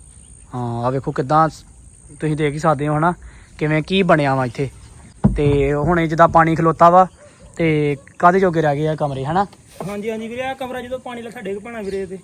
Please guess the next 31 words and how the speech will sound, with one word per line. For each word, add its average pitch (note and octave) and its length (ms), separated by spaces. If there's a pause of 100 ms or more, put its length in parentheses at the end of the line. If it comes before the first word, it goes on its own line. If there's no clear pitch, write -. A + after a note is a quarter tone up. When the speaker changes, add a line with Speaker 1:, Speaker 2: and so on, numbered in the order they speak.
Speaker 1:
ਹੈਂ? E3 80
Speaker 2:
ਹਾਂਜੀ, B3+ 180 (380)
ਹਾਂਜੀ। F3+ 220
Speaker 1:
ਓਹੋ। A2+ 500
Speaker 2:
ਕਿਉਂਕਿ G3+ 180
ਦੇਖੋ A3 320
ਇੱਟਾਂ A3+ 280
ਸਾਰੀਆਂ A3 380
ਇਹਦੀਆਂ A#3 180
ਉਖੜ F#3 200
ਚੁੱਕੀਆਂ F#3 300
Speaker 1:
ਹਾਂਜੀ, D3 200
Speaker 2:
ਨੇ। C#3+ 60
Speaker 1:
ਹਾਂਜੀ। B2+ 280 (400)
ਨਹੀਂ, G3+ 160
ਨਹੀਂ, G#3+ 160
ਆਹ A3 80
ਦੇਖਣ F3+ 300
ਤੋਂ F#3+ 80
ਹੀ F#3+ 60
ਪਤਾ E3+ 160
ਲੱਗਣ C#3+ 260
ਡਿਆ C#3+ 180
ਵਾ। C#3+ 100 (440)
Speaker 2:
ਹਾਂਜੀ। D#3+ 260 (300)
Speaker 1:
ਅੱਧਿਓਂ F#3 260
ਵੱਧ F3 200
ਤੇ F3+ 100
ਡੁੱਬ D#3 220
ਗਏ F3+ 180
ਆ। E3+ 80